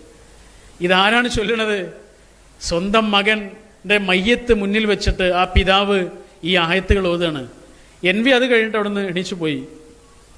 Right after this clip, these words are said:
ഈ ഉപ്പ പറയാണ്, "എന്റെ അന്നത്തെയും ഇന്നത്തെയും ആശ്വാസം അതാണ്." കുറെ ആളുകൾ എന്നോട് വന്നിട്ട് സാരല്ല എന്നൊക്കെ പറഞ്ഞു. സാരല്ല എന്ന് എന്നോട് പറയുന്നവരെ ഞാൻ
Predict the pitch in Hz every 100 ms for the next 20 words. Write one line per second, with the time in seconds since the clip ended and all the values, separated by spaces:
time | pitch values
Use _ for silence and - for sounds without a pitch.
0 | - - - - - - - - - 208
1 | 208 214 240 214 226 214 175 120 - -
2 | _ _ _ - _ _ - - - -
3 | 185 202 214 196 196 226 226 - 208 208
4 | 202 190 190 214 214 208 196 190 180 180
5 | 202 185 180 180 160 151 143 127 101 -
6 | - - - - - - - - - -
7 | - - - - - - - 185 220 254
8 | 247 262 262 247 254 254 254 254 226 226
9 | 254 254 254 247 226 208 185 127 - -
10 | - - - _ - - - 190 214 247
11 | 254 247 247 240 233 226 240 247 247 240
12 | 220 247 240 233 220 214 208